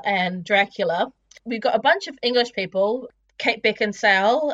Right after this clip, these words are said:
the hot guy playing her brother, a few other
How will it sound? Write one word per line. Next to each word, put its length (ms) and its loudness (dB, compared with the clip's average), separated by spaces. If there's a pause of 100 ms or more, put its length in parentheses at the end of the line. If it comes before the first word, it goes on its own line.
the 140 2
hot 360 2
guy 240 2
playing 400 0
her 140 -4
brother, 580 0 (600)
a 220 6 (220)
few 180 0
other 240 4